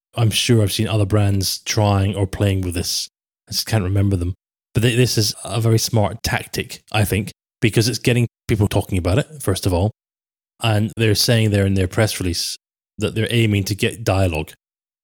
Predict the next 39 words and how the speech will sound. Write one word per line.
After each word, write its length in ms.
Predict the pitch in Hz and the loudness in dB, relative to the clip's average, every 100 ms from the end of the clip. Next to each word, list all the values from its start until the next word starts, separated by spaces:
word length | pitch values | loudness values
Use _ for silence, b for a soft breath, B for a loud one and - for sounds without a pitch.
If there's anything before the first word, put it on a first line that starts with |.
| _ _ 110 | _ _ -2
dialogue 380 | 104 101 98 - | 2 4 2 0
from 140 | 95 | 0
the 80 | 90 | 2
users. 340 | 92 90 87 | 2 2 0
It 240 | 107 101 117 | -2 0 2
looks 320 | 127 135 - | 4 2 0
like, 160 | 101 - | -4 -2
for 100 | 110 | -2
example, 300 | 101 95 95 | 0 2 0
the 80 | |
frame 300 | 87 107 98 95 | -2 0 0 0
is 140 | 87 | -2
quite 260 | - 95 95 | -2 -2 0
dark. 340 | 90 110 - - _ _ _ | 0 0 -6 -20 _ _ _
You 120 | 101 | -2
know, 80 | 87 - | -2 -2
one 100 | 113 | 0
of 60 | 101 | 0
the 60 | |
first 220 | 90 98 - | 0 0 0
things 200 | 98 87 | 0 0
I 40 | |
think 160 | 98 101 | -2 0
my 140 | 98 | 2
wife 260 | 95 104 104 | 2 2 0
would 60 | |
be 80 | 95 | -4
saying 180 | - 90 | -2 -2
is, 140 | 90 | -2
"No, 220 | 101 92 104 | -2 -2 0
I 60 | |
want 220 | 98 98 - - 117 | 0 0 -2 -12 -4
different 320 | 110 101 92 | -2 -2 -4
types 200 | 95 - | -6 -4
of 80 | 90 | -4
frame, 240 | 95 85 | -2 -2
please. 360 | 90 85 - - | -4 -4 -4 -6
Frame 280 | - 101 92 | -4 -2 -2
colors. 400 | 90 78 78 | -2 -2 -4